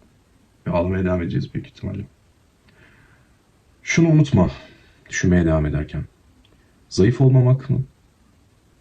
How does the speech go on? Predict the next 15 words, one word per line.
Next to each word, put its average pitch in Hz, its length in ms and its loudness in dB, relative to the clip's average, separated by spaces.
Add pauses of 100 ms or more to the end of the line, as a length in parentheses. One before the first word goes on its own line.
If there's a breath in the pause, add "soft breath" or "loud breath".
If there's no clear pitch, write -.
(160)
Yoksa - 200 -8
sürekli 90 300 -2
güçlü 90 240 -2
olmak 76 240 -2
mı 67 60 -6
istiyorsun? - 380 -14 (1300 loud breath)
Eğer 90 140 2
istediğin 110 320 0
ikincisi 101 540 0
ise 113 320 -4 (640)
o 82 60 -6
dediğin 82 200 -2
olmayacak. 69 520 -4 (460)
Emin 76 160 -4
olabilirsin. - 500 -10